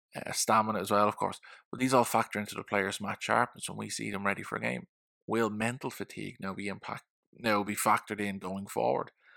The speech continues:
as we are seeing this, you know, increased mental fatigue on the players because of the number of matches they are playing?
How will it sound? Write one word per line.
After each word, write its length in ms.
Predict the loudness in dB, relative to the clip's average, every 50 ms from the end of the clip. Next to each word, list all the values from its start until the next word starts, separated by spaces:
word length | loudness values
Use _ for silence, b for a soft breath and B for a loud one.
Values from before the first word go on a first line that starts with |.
| b b b b -4
as 120 | -2 -2
we 100 | 0 2
are 180 | 2 2 2 2
seeing 320 | 0 -2 -4 -4 -4 -6
this, 380 | -6 -6 -6 -4 -4 -4 -6 -6 _ _ _ _ _ _ _ _ _ _ -12
you 100 | -10 -10
know, 80 | -10 -10 _ _ -4
increased 920 | -4 -2 -4 -4 -4 -4 -2 0 0 -2 -2 -6 -8 -10 -10 -10 -12 -20 _ _ _ _ _ _ _ _ _ _ _ _ _ _ _ _ -20 -20 -10 -4
mental 280 | -2 -2 -2 -2 -4
fatigue 300 | -6 -6 -4 -4 -6 -4 2 2
on 120 | 2 2
the 60 | 2
players 320 | -2 -2 0 0 0 0 -4
because 320 | -6 -8 -6 -6 -4 -6
of 80 | -6 -8
the 100 | -8 -8
number 220 | -8 -6 -4 -4
of 100 | -4 -4
matches 360 | -6 -10 -10 -10 -12 -16 -14
they 100 | -14 -14 -14 -12
are 200 | -12 -12 -12 _ _
playing? 280 | -8 -8 -8 -8 -10